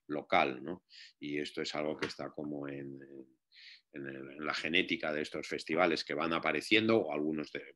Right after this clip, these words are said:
aparecen y desaparecen, pero siempre es como la, la localidad, ¿no? No queremos nadie,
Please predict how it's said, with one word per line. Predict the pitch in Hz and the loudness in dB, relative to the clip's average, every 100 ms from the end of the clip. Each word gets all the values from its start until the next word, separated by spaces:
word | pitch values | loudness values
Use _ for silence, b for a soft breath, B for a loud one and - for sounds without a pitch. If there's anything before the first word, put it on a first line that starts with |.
| 67 | -8
aparecen | 80 82 82 - 78 | -2 0 0 0 -2
y | |
desaparecen, | 73 - 67 76 110 117 110 | -4 -6 -4 -2 0 0 0
pero | 80 82 B B B B | 0 -2 B B B B
siempre | - - 87 85 87 87 | -6 0 2 2 2 2
es | 90 | 2
como | 107 98 87 | 0 2 4
la, | 76 | 2
la | 80 80 73 | 4 4 4
localidad, | 73 - 73 78 80 76 - | 2 0 0 4 6 4 2
¿no? | 71 82 95 | -4 0 0
No | 78 78 80 76 | 0 -2 -2 -4
queremos | - 78 85 80 78 | 0 4 6 4 2
nadie, | 85 78 80 82 | 4 4 4 4